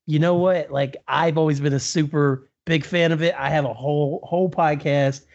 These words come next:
where I was yelling at everybody and telling them they were wrong for not liking the movie. And then I saw your initial comments when it came out, and it seemed like you backtracked a little bit off your comments, but then it seems like you've settled in to a,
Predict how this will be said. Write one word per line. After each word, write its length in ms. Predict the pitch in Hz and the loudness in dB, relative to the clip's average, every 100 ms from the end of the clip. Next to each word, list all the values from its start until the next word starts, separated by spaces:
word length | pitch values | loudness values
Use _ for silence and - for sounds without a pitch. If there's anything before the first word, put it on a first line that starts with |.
| _ _ | _ _
where 200 | 156 143 | 0 2
I 140 | 117 143 | 2 2
was 220 | 147 127 | 2 2
yelling 280 | 151 156 147 | 2 2 2
at 60 | |
everybody 520 | 147 143 139 139 139 | 2 2 2 0 0
and 100 | 131 | -2
telling 200 | 127 135 | -2 -2
them 120 | 131 131 | 0 0
they 100 | 123 | -2
were 100 | 120 | 0
wrong 540 | 160 170 156 147 143 - _ _ | 2 2 4 2 0 -8 _ _
for 120 | 139 | -2
not 260 | 131 175 165 | 0 0 2
liking 320 | 165 160 160 | 0 2 2
the 60 | 147 | 4
movie. 580 | 147 143 143 135 135 - _ - | 4 2 2 0 -4 -14 _ -4
And 200 | 151 147 | 0 2
then 480 | 147 143 143 - - | 4 4 2 -2 -4
I 120 | 139 135 | 0 0
saw 320 | - 170 160 | 0 0 2
your 240 | 151 175 | 2 2
initial 320 | 175 170 160 | 2 2 0
comments 400 | 151 160 156 151 | 0 0 2 0
when 80 | 156 | 0
it 60 | 147 | 0
came 240 | 160 147 | 2 2
out, 320 | 147 143 139 - - - | 2 2 0 -6 -16 -2
and 100 | 151 | 0
it 140 | 147 | 0
seemed 220 | 139 170 160 | 0 0 2
like 120 | 139 | 2
you 80 | 147 | 0
backtracked 560 | 165 196 - 180 165 | 2 0 0 0 0
a 40 | 165 | 0
little 100 | 156 | 2
bit 140 | 160 | 2
off 120 | 151 | 0
your 100 | 151 | -2
comments, 440 | 139 160 151 151 147 | -2 -2 0 0 -2
but 140 | 143 | -2
then 100 | 143 | 0
it 80 | 139 | 0
seems 260 | 156 147 | 2 2
like 160 | 143 135 | 2 0
you've 120 | 139 | -4
settled 300 | - 151 147 | 0 0 2
in 260 | 139 135 131 - - - | 2 0 -2 -8 -20 -12
to 260 | - 170 165 | -2 0 2
a, 320 | 147 143 | 2 0